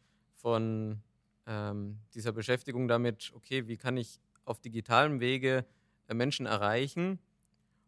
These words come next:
und vielleicht, äh,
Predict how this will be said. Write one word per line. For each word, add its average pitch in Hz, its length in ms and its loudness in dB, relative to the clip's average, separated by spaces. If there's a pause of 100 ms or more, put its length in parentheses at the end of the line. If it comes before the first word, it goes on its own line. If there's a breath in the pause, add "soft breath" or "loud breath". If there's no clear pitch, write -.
(200)
und 127 640 4 (920)
vielleicht, 127 840 4
äh, 120 520 4